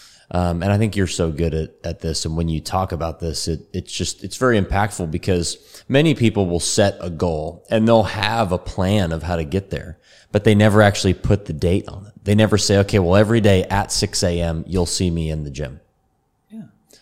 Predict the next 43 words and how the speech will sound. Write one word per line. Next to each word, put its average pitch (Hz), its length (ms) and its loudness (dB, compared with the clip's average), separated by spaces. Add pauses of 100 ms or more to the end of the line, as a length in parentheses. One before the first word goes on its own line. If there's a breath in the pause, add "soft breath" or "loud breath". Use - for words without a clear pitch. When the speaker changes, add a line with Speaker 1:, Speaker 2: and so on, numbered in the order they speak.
(340 soft breath)
Speaker 1:
There, 92 380 -4
it's, - 300 -4
it's 104 200 -2
just, - 280 -2
"I'll 101 200 2
go 101 220 6
to 98 160 -2
the 87 120 -2
gym 85 280 0
every 78 260 -4
day." 78 360 -4
But 101 100 -2
there's 117 160 6
a 120 40 4
Speaker 2:
Well, 110 60 2
Speaker 1:
big 139 160 6
difference 107 360 2
between 90 560 0
that 92 420 0
and 87 140 0
actually 87 340 -2
putting 92 320 0
a 73 60 -4
time 101 360 -4
on - 80 -10
it. 214 40 2
Speaker 2:
Everyone 247 400 2
will 160 60 0
set 220 520 -2
'em, 147 260 -2 (440 loud breath)
but 160 400 -8
man, 185 240 -6
it's, 165 240 -12
it, 208 340 -12
we're 220 160 -6
talking 190 380 -10
about 139 240 -8
the 117 40 -16
dirty 127 380 -10
work - 340 -20
here, - 320 -20
man. 95 100 -6
Speaker 1:
Yeah. 92 220 0